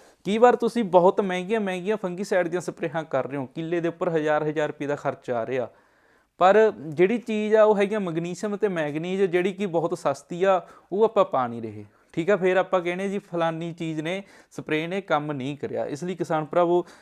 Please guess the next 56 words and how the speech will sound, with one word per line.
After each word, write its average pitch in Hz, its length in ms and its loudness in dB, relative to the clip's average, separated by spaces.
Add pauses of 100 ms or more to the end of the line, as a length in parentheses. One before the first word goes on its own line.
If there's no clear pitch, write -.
(160)
ਜਾਰਾ 160 340 8
ਵੀਟਾ 185 260 2
ਦਾ 190 100 6
ਵਰਲਡ 165 280 2
ਵੀਡਰ 185 320 -2
ਆਉਂਦਾ 160 480 2
ਆ 220 40 -8 (840)
ਚਾਰ 147 220 6
ਸੌ 170 180 -2
ਗ੍ਰਾਮ 160 280 -2
ਕਿੱਲੇ 156 280 -2
ਦੇ 160 80 0
ਹਿਸਾਬ 170 300 2
ਨਾਲ, 160 140 -4
ਇਹਦੀ 151 220 -4
ਵੀ 175 60 -4
ਤੁਸੀਂ 156 240 -6
ਸਪਰੇਅ 147 440 -4
ਆ 156 40 0
ਜਿਹੜੀ 147 160 -2
ਕਿਸਾਨ 143 380 -4
ਭਰਾਵੋ 147 240 -4
ਕਰ 120 180 -4
ਸਕਦੇ 139 300 -6
ਹੋ। 175 160 -8 (340)
ਤੇ 226 80 4
ਤੇਲ 220 300 4
ਵਾਲੀ 233 160 6
ਸਪਰੇਅ 220 300 4
ਜ਼ਰੂਰ 196 300 0
ਪਾਉਣੀ 208 300 2
ਆ, 208 160 2
ਅਕਟਾਰਾ 170 480 4
ਪਾ 180 180 2
ਲਓ 180 140 2
ਚਾਹੇ 170 260 -2
ਮਿਡਾਕਲੋਰ 156 600 -2
ਪਾ 147 180 0
ਲਓ। 165 220 -2 (340)
ਤੇ 160 220 0
ਜਿਵੇਂ 170 300 0
ਕਿ 202 100 -2
ਮੇਰਾ 180 380 2 (120)
ਸੀਡ 175 300 -4
ਦਾ 185 140 4
ਕੰਮ 180 320 -2
ਆ, 180 80 0
ਮੈਂ 165 200 0
ਤਾਂ 175 280 -2
ਪਮੈਟਰੋਜੈਨ 170 680 -2
ਪੰਜਾਹ 165 300 2
ਪਰਸੈਂਟ 165 360 -4
ਸਾਲਟ 143 360 0
ਵੀ 175 120 -2
ਪਾ 151 260 0
ਰਿਹਾ, 180 220 -2